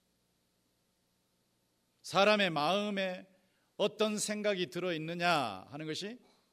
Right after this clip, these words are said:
인생의 행복과 불행을 결정하고 성공과 실패를 좌우한다는 진리입니다.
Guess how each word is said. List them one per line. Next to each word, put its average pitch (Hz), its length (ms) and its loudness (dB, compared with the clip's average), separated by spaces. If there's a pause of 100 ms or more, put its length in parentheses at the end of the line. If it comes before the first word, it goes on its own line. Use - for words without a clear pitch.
(920)
인생의 180 520 2
행복과 196 580 0
불행을 185 440 -2
결정하고 123 880 -6
성공과 165 680 -6
실패를 226 600 -8 (1400)
좌우한다는 160 840 -2 (180)
진리입니다. 123 480 -10